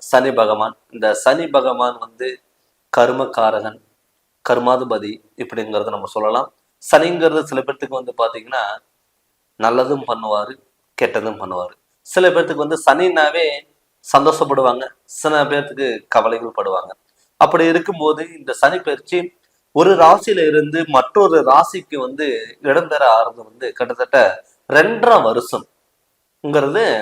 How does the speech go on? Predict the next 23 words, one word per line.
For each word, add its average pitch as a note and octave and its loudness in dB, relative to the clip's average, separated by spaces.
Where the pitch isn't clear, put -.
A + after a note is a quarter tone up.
பெயர்ச்சி. C#3 2
இப்ப F3 2
இந்த D#3+ 0
சனி A#3 0
பெயர்ச்சியானது C3 2
கும்ப A#3 6
ராசிக்கு D3 0
மார்ச் F#3+ 6
இருபத்தி G3 -6
ஒன்பதாம் D3 4
தேதியில A#2 -8
இருக்கிற C3+ -2
சனி F3+ 4
பகவான், A#2+ 2
ரெண்டாயிரத்தி F3 4
இருபத்தஞ்சு D#3 -4
மார்ச் F3 4
இருபத்தி D#3 -4
ஒன்பதாம் C3 2
தேதிக்கு A2 -14
கும்பராசியில் F#3+ 4
இருக்கிற C#3 -2
சனி D#3+ 2